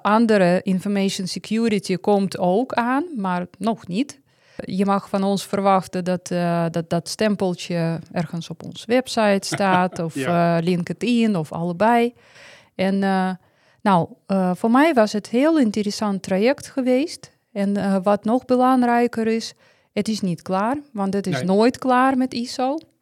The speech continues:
Speaker 1: En je kan het, eh, nou, eh, een beetje sarcastisch, eh, een abonnement noemen. Want, eh, <laughs> je, je hebt die audits nodig en je blijft ze doen. En,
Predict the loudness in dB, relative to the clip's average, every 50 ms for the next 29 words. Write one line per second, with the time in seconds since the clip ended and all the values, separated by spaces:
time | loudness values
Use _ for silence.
0 | _ _ -10 -8 -8 -4 -4 -2 -2 -2 -4 -6 -6 -4 -4 -2 -2 -2 -2 -4
1 | -6 -8 -14 _ _ _ _ _ _ _ _ -4 -2 -2 -2 -2 -6 -10 _ _
2 | _ _ _ _ _ _ _ _ -8 -6 -4 -4 -4 -2 -2 0 2 2 2 2
3 | 0 -4 -2 -2 -2 -2 2 2 2 2 0 -2 -2 -2 -2 -2 -4 -2 0 0
4 | 0 0 0 0 0 0 0 0 -2 -2 0 2 0 2 2 0 2 4 4 4
5 | 4 4 4 6 6 6 6 4 4 0 -2 _ _ _ _ -16 -10 -4 0 2
6 | 2 2 2 2 2 4 4 6 6 4 4 4 4 6 6 6 6 4 4 2
7 | 4 6 8 8 6 4 4 0 -2 0 2 2 4 4 4 4 4 2 -2 -2
8 | -4 -2 0 2 4 4 4 2 2 2 2 2 0 -2 -4 -4 -2 -2 -2 -2
9 | -4 -2 0 2 2 2 2 0 -2 -4 -6 -2 0 2 2 4 4 4 2 0
10 | -2 -4 -6 -4